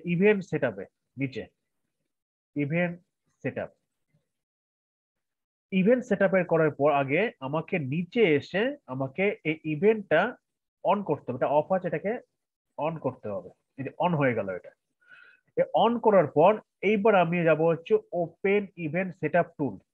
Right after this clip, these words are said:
এখানে click করব। মানে এখন আমি কি করব? ইভেন্টটা তৈরি করছি। তাহলে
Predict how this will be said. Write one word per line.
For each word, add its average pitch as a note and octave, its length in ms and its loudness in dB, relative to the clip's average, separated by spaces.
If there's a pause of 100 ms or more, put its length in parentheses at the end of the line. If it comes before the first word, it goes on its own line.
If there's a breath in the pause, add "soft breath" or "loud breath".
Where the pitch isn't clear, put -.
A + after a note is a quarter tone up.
(1120)
এখানে D#3+ 240 0
click A2+ 280 -6
করব। F2+ 140 -10 (680)
মানে F3 140 2 (100)
এখন G3 180 0
আমি G3 160 0
কি F#3 140 -2
করব? G3+ 140 2 (260)
ইভেন্টটা F3+ 380 2
তৈরি B2+ 220 -2
করছি। - 240 -14 (760 loud breath)
তাহলে D3+ 160 -4